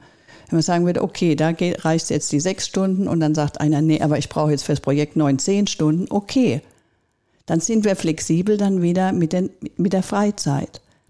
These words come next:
Also wir brauchen mehr Flexibilität in Unternehmen. Das machen sehr moderne Unternehmen, machen das schon.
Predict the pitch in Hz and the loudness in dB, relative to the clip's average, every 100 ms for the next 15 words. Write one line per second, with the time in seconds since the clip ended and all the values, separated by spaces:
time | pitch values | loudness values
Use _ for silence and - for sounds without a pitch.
0 | _ _ _ - - 165 185 - 175 208 | _ _ _ -6 -4 0 -2 -2 0 0
1 | 226 226 190 170 208 214 185 180 - 165 | 0 0 2 2 0 0 -2 -2 -2 -2
2 | 160 156 - 160 - - 156 151 156 135 | 0 0 0 0 0 0 0 2 2 2
3 | 135 131 - 170 175 170 143 147 170 180 | 2 0 0 0 0 0 0 0 0 0
4 | 160 143 156 180 160 170 160 151 147 156 | 0 0 2 0 0 0 2 2 2 0
5 | 165 202 202 196 - 202 214 | -2 0 0 0 -2 0 0